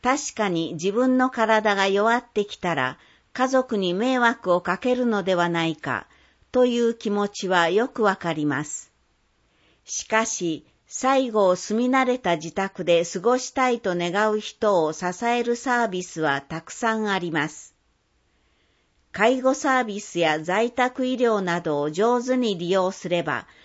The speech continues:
家族の介護負担を減らしながら、家で過ごすことは十分可能です。普段から家族とも話をしておくことをお勧めします。何よりも、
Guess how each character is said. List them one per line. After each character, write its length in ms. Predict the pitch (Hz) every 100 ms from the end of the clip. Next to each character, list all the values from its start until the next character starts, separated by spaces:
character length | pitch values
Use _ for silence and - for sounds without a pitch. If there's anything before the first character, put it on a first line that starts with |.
| - _ -
家 160 | 254
族 320 | 262 254 220
の 160 | 185 165
介 300 | 180 196 240
護 140 | 247
負 140 | 262 -
担 320 | 226 190 160
を 60 | 185
減 160 | 170
ら 120 | 208
し 180 | 226 -
な 160 | 202 185
が 160 | 180
ら、 260 | 170 156 - - _ _
家 260 | 180 233 254
で 220 | 220 165
過 160 | - 175
ご 160 | 240
す 160 | 240 -
こ 140 | 226
と 180 | 220 214
は 240 | 175 139 151
十 320 | 160 240 240
分 280 | 269 262 240
可 200 | 165 165
能 260 | 170 160
で 180 | 139 143
す。 220 | - - - - - _ _ _ _ _ _ _ _ _ _
普 200 | - 262
段 260 | 247 240
か 160 | 240 180
ら 160 | 156 151
家 180 | 247
族 300 | 262 254 -
と 100 | 214
も 160 | 190 170
話 480 | 208 208 240 - 262
を 120 | 214
し 120 | -
て 200 | - 220
お 80 | 214
く 160 | - -
こ 160 | 190
と 300 | 190 180 151
を 80 | 127
お 80 | 170
勧 340 | 175 202 -
め 140 | 165 165
し 160 | -
ま 180 | 156 139
す。 300 | 147 - - _ _ _ _ _ _ _ _ _ _ _ 180
何 340 | 220 254 254
よ 160 | 220 202
り 140 | 170
も、 320 | 160 143 -